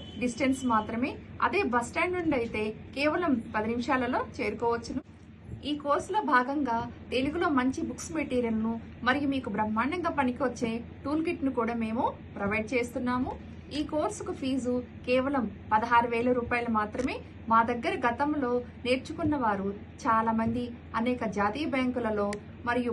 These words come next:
ప్రైవేటు బ్యాంకులలో, అనేక ప్రైవేటు ఫైనాన్స్ సంస్థలలో ఉద్యోగాలు పొంది ఉన్నారు. ఇలాంటి అవకాశాన్ని అందరూ చక్కగా ఉపయోగించుకొని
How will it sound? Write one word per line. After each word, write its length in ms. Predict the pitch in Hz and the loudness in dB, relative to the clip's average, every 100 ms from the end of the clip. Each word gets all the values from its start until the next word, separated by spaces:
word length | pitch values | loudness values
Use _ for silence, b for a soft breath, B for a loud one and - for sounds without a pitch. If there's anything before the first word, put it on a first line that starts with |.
| - | -2
ప్రైవేటు 360 | 208 220 254 254 | -2 0 -2 0
బ్యాంకులలో, 500 | 254 240 240 208 196 202 - - - | 0 0 0 0 0 0 -4 -8 -2
అనేక 200 | 262 294 254 | 0 0 -2
ప్రైవేటు 380 | 214 208 247 359 269 | -2 0 0 -2 -2
ఫైనాన్స్ 400 | 240 277 302 - | 0 2 0 0
సంస్థలలో 520 | 226 226 240 220 262 523 B B 208 | -4 -2 -2 0 0 -2 B B -2
ఉద్యోగాలు 440 | 190 254 262 269 277 | 2 2 4 2 0
పొంది 220 | 226 220 240 | -2 -2 -2
ఉన్నారు. 340 | 240 240 247 453 - B - | -2 -2 0 -2 -4 B -4
ఇలాంటి 300 | 269 311 277 - | 2 4 4 2
అవకాశాన్ని 580 | 226 226 330 339 311 247 247 - B - | 2 4 2 2 0 2 0 -4 B 4
అందరూ 240 | 262 339 392 285 | 4 4 0 -2
చక్కగా 360 | 226 254 269 285 | -2 0 4 4
ఉపయోగించుకొని 720 | - 262 254 247 - 226 208 | 6 2 4 0 0 -2 -2